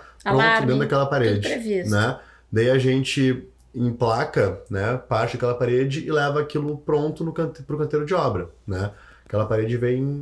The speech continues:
Speaker 1: montada pra gente simplesmente ir largando, né? Claro que cada obra tem as suas peculiaridades, né? Algumas obras a gente vai montar painéis maiores, outros painéis menores, né?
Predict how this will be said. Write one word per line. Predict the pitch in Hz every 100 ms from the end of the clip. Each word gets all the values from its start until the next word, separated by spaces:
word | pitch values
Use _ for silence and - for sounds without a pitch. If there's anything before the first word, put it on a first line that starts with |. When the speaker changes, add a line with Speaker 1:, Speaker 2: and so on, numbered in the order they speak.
| 123
Speaker 1:
montada | 131 147 147 131 131 147
pra | 147
gente | 143 139
simplesmente | - 151 151 151 147 - 160 - _ _
ir | 135
largando, | 139 151 147 101 90 - _ _
né? | 95 92 104 - - - -
Claro | 123 131 165
que | 175 170
cada | - 143 175 151
obra | 127 139 160
tem | 160 151 156
as | 147
suas | 156 156 151
peculiaridades, | 143 151 151 165 156 110 101 - -
né? | 98 95 110 110
Algumas | 110 123 143 123
obras | 117 120 131
a |
gente | 120 127 131 143 123 -
vai | 113 113
montar | 120 120 120 110 110 104 - - - - -
painéis | 113 110 107 101
maiores, | 113 135 127 131 131 101
outros | 95 -
painéis | 117 110 101 98
menores, | 127 131 131 135 139 135 -
né? | 113 110